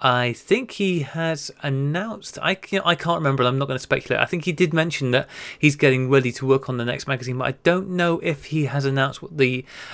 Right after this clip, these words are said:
um, next subject is going to be. Uh, we need to speak to Killian again,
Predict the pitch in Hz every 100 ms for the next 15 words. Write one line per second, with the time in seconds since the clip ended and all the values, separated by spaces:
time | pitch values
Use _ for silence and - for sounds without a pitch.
0 | - 139 123 120 120 117 - _ _ _
1 | _ _ - - 143 143 - - - 127
2 | 143 - 117 127 117 113 117 117 107 101
3 | - - - - 117 104 117 107 - _
4 | 143 131 107 - - - - 107 104 104
5 | 147 127